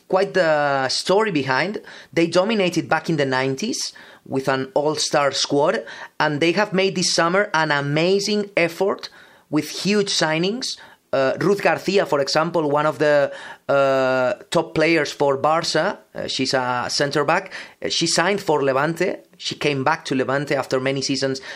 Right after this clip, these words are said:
at Barca, and she's one of the captains already. Uh, Levante have splurged the cash this, this summer, uh, with the aim of, of creating a, a team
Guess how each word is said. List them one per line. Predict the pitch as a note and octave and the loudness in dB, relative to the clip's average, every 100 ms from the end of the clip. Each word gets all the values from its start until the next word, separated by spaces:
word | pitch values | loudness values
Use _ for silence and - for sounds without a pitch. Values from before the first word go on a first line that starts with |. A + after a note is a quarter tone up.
| - | -4
at | C#3 A#2 | -4 0
Barca, | C#3 D3 - A3 - - - - | 2 2 0 -4 -6 -12 -14 -4
and | C#3+ C#3+ | -2 0
she's | C#3 D3+ C#3 | 0 0 2
one | D3+ | 0
of | C#3 | 0
the | C3+ | 0
captains | D3+ D3 E3 D#3+ | 0 0 -2 2
already. | C#3+ C3+ D3 E3 A#3 - - _ - | 2 2 2 0 -2 -12 -20 _ 0
Uh, | C#3+ C3+ | 2 2
Levante | C#3 D3 E3 | 2 0 -2
have | E3 D#3 D#3 - | 0 0 -2 -6
splurged | - - - E3 E3+ D3 C3 - - _ | -2 -2 0 2 4 4 0 -4 -10 _
the | C3 | -10
cash | C3 D#3+ D#3 - - | -2 0 0 -2 -4
this, | C#3+ - - | -4 -4 -4
this | - C#3 - | -4 -4 0
summer, | D3+ D3+ F#3 G3 - - - | 0 2 0 0 -10 -10 -2
uh, | C#3+ C#3 C3+ C3 C3 C3 | 2 4 2 0 0 0
with | C3+ | -2
the | B2+ C#3 D3+ | 0 0 2
aim | D3+ E3 | 2 2
of, | F3 - | 0 -2
of | - - | -6 -4
creating | - C#3+ D3+ D3+ E3+ | 0 0 2 0 0
a, | F#3 | 0
a | D3+ C3+ B2+ A2+ B2 - | 0 0 -2 -2 -4 -2
team | D3+ E3+ G3+ | 0 0 -2